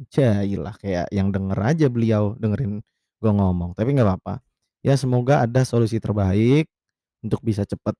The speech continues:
sekolah tatap muka, terutama adik-adik kelas yang masih S D. Dan juga ya tanpa terhindar, eh, tanpa lupa juga terhindar dari covid-nya gitu loh. Jangan cuma sekedar protokol, tapi ya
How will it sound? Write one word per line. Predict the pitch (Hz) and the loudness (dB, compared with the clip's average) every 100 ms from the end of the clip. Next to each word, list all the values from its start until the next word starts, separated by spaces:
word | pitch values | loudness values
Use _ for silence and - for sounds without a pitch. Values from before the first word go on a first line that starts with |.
| _ _ _ | _ _ _
sekolah | - 104 98 101 | -2 2 2 0
tatap | - 101 | -4 -4
muka, | 104 - 107 | -6 -4 -4
terutama | 104 104 101 98 98 95 | -2 -4 -2 -2 -2 -2
adik-adik | 104 104 95 101 - | -2 0 0 -2 -2
kelas | 98 95 - | -4 -4 -4
yang | 95 | -4
masih | 95 95 101 95 - | -4 -4 -6 -6 -8
S | 107 - | -10 0
D. | 104 110 127 196 196 _ _ _ _ _ _ _ _ _ _ _ _ _ _ - | 4 4 4 2 -2 _ _ _ _ _ _ _ _ _ _ _ _ _ _ 0
Dan | 127 151 135 | 2 2 0
juga | 107 120 151 - | 0 0 -2 -2
ya | 101 92 90 90 87 - | 0 0 0 -4 -8 -12
tanpa | - 98 104 | -6 -6 -4
terhindar, | - 92 107 107 113 | -6 -2 0 0 2
eh, | 113 92 - | 0 0 -6
tanpa | 101 - 101 | -8 -4 -2
lupa | 104 107 | -2 -4
juga | 101 110 123 | -4 -4 -4
terhindar | 101 101 101 131 | -6 -4 -2 0
dari | 107 117 156 - _ | 0 0 -4 -10 _
covid-nya | 98 - 156 131 123 117 110 | -8 -4 -2 2 2 2 0
gitu | - 95 | -6 -4
loh. | 95 104 | -4 -2
Jangan | 104 110 | -2 -2
cuma | 107 104 | -4 -8
sekedar | - 104 110 104 - _ _ - | -10 -6 -4 -4 -8 _ _ -8
protokol, | 98 104 - 135 123 | -4 -4 -2 -2 -2
tapi | - | -2
ya | 131 | -4